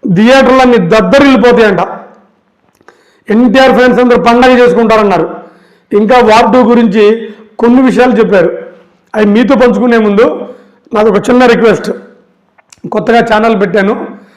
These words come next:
కొంచెం సబ్స్క్రైబ్ చేయండి, నచ్చితే లైక్ చేయండి, కామెంట్ చేయండి. నమస్తే ఫ్రెండ్స్, ఇక మ్యాటర్లోకి వద్దాం. నాగవంశీ గారు ఎన్టీఆర్ గారికి బిగ్ ఫ్యాన్.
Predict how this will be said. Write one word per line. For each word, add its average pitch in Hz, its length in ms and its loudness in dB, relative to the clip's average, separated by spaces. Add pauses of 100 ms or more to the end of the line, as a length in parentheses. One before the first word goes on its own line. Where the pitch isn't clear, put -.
(280)
కొంచెం 214 220 0 (100)
సబ్స్క్రైబ్ 208 440 -2
చేయండి, 165 280 -2 (580)
నచ్చితే 202 320 -2 (100)
లైక్ 196 240 0
చేయండి, 202 300 0 (100)
కామెంట్ 196 340 -2
చేయండి. 165 300 -2 (1160)
నమస్తే 220 320 0
ఫ్రెండ్స్, 175 320 -4 (540)
ఇక 202 140 -4
మ్యాటర్లోకి 226 380 2
వద్దాం. 180 220 -2 (2000)
నాగవంశీ 233 580 2
గారు 208 160 2 (120)
ఎన్టీఆర్ 208 420 2
గారికి 190 320 0
బిగ్ 185 200 -2
ఫ్యాన్. 180 200 -2